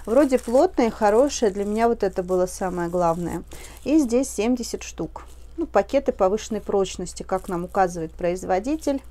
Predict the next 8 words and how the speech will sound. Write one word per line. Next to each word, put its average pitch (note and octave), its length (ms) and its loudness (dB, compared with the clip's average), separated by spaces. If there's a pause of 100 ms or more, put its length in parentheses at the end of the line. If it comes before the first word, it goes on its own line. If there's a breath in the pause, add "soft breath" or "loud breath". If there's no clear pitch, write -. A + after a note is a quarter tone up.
(920 loud breath)
Вот, F3+ 380 -8
тоже G3+ 280 -4
будем F#3 340 -6
их F#3 120 -12
тестировать, C#4 720 0 (120)
посмотрим, A3+ 640 0 (880 loud breath)
хорошие G#3 520 4
ли. F#3 180 0